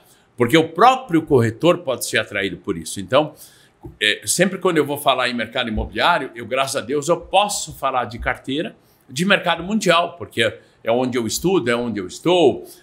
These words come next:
É, daqui a pouco eu tô dando uma palestra, eu tô sendo convidado pra fazer uma palestra em julho para construtores em Boston.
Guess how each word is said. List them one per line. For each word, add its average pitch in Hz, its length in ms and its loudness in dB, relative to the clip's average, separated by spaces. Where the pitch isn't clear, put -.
É, 113 220 6
daqui - 180 -6
a 123 40 4
pouco 151 200 -4
eu 139 40 -8
tô 139 120 -2
dando 135 180 -4
uma 127 180 0
palestra, 120 560 -4
eu 98 100 -20
tô 127 140 2
sendo 135 260 -2
convidado 127 440 0
pra 147 120 -6
fazer 127 200 -6
uma 131 160 -2
palestra 123 340 -6
em 139 80 -4
julho 170 360 6
para 160 340 2
construtores 165 800 -2
em 147 100 -2
Boston. 131 480 0